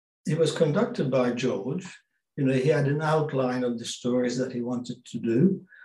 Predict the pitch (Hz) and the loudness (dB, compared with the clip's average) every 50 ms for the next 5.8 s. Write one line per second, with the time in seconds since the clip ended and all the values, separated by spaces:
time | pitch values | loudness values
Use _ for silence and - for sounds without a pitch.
0 | - - _ _ _ - 135 131 135 131 131 131 - - 143 131 131 143 143 143 | -20 -20 _ _ _ 2 4 4 6 6 6 6 4 2 2 2 4 6 8 8
1 | 135 131 131 131 127 123 123 - - - - 143 143 131 - - - - - - | 8 8 6 6 6 4 2 0 0 0 2 4 4 4 2 0 0 -2 -2 -4
2 | - - - - 180 127 123 123 123 120 127 135 - - - - _ _ _ _ | -8 -10 -4 -2 -2 0 0 0 2 2 2 0 0 -2 -6 -12 _ _ _ _
3 | _ _ - 151 139 135 131 135 - - - 156 151 139 - - 147 147 139 139 | _ _ -2 0 0 2 0 -2 -2 -2 0 0 0 0 -2 -2 0 0 2 2
4 | 139 131 135 135 131 131 127 127 120 117 135 135 127 127 135 - - - - - | 2 2 2 2 4 4 2 2 2 2 2 2 4 2 2 0 -2 -4 -8 -6
5 | 131 131 123 123 - 127 127 - - - 123 123 127 135 147 165 | -4 -2 -2 -2 -4 -6 -6 -6 -4 -2 0 0 0 0 0 -2